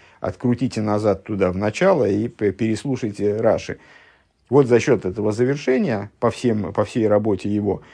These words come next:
а, можно связать между собой вот эти жертвования и изготовления, э, и работу левитов.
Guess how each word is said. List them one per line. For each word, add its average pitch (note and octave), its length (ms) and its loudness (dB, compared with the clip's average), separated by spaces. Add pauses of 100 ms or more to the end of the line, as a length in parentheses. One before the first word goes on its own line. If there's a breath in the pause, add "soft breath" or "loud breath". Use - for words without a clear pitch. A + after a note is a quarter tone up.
(180 loud breath)
а, G2 240 4
можно G#3 340 2
связать C#3 460 0
между A2+ 260 -2
собой C3+ 360 2
вот A2+ 140 0
эти G2 180 -6
жертвования F#2+ 680 0
и F#2 120 -2
изготовления, F#3+ 800 0 (320 soft breath)
э, A2 340 2
и F3 500 -2 (160)
работу C#3+ 720 0 (260)
левитов. A#2+ 600 -2